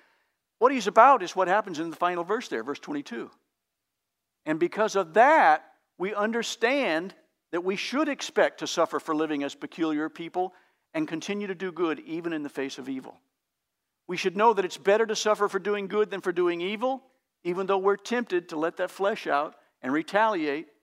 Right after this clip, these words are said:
We know that when we do suffer well, wisely and well, and return good for evil, other people notice.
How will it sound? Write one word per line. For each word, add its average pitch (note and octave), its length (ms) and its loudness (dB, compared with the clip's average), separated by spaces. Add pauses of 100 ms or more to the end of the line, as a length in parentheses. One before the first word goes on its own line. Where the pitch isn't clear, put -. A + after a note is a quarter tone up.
(1300)
We E3 100 -2
know G#3 160 2
that G3+ 140 -2
when F3 140 -2
we F3 100 0
do G3+ 220 -6
suffer G3+ 420 0
well, F3 560 2
wisely F#3 560 2
and F3+ 180 -6
well, E3+ 380 -2
and C#3 100 -6
return D#3+ 360 -6
good E3 180 -4
for E3 120 -8
evil, F#3 360 -6 (240)
other D#3+ 180 -6
people E3 240 -14
notice. C#3+ 520 -8